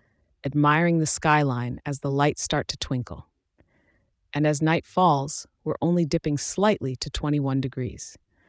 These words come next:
So, if you're out late, perhaps catching up with friends or enjoying the night market, you'll be in for a treat, with the weather holding up its end of the bargain.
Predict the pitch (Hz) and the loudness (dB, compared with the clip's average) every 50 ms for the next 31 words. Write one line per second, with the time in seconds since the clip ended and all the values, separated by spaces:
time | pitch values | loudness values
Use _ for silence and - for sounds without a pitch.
0 | _ _ _ _ _ - - - - 151 120 101 - - 156 - - 170 165 165 | _ _ _ _ _ -10 -6 -2 0 0 0 0 -4 -6 -6 -2 0 2 4 4
1 | 175 180 - 151 165 170 160 127 117 - - - _ _ _ _ - - 151 156 | 4 4 2 2 2 2 2 2 0 -6 -12 -16 _ _ _ _ -10 -6 -2 0
2 | 165 - - - - - 180 - - 175 165 160 160 - 156 - - - 170 160 | 0 0 -2 -2 0 0 0 0 0 0 0 0 0 -2 -6 -8 -4 0 2 2
3 | 151 147 143 143 139 139 139 139 139 139 - 156 156 151 151 151 147 139 135 139 | 4 4 2 2 0 0 -2 0 0 0 0 0 0 2 2 2 2 2 2 2
4 | 143 - - 151 147 135 131 - - 127 - _ _ _ _ _ _ _ _ _ | 0 0 0 -2 -2 -2 -2 -4 -6 -8 -8 _ _ _ _ _ _ _ _ _
5 | _ _ _ _ - 151 160 165 143 160 165 170 165 165 - - 156 151 143 - | _ _ _ _ -4 -2 0 0 4 4 4 6 4 4 2 0 -2 -2 -2 -2
6 | - - 165 151 117 - - - - _ _ - 147 147 - 151 143 143 151 151 | -4 -2 -2 -2 -2 -2 -8 -14 -16 _ _ -10 -8 -6 -4 -2 0 2 2 2
7 | 151 147 - - 160 156 156 151 143 139 131 - 123 - - - 139 139 135 131 | 2 0 0 0 0 2 4 2 2 2 0 -2 -6 -6 -4 -2 -2 0 0 -2
8 | 131 139 131 139 127 117 113 - - - | -2 -4 -2 -2 -2 -2 -4 -6 -10 -14